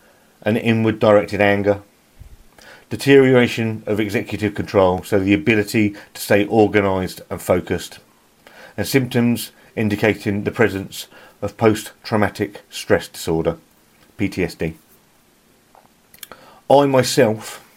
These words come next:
am a victim of parental alienation, as is my son. I can fully,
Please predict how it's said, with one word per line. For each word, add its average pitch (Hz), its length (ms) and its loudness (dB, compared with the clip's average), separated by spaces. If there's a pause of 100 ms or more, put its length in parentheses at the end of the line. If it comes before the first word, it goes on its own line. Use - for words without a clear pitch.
(1200)
am 107 120 0
a 104 80 2
victim 87 500 -4 (1700)
of - 80 -16
parental 90 380 -2
alienation, 85 640 -2 (240)
as 92 160 -6
is 92 100 -6
my 90 140 -4
son. 101 360 -4 (1120)
I 120 160 4
can 110 640 0 (480)
fully, 104 720 2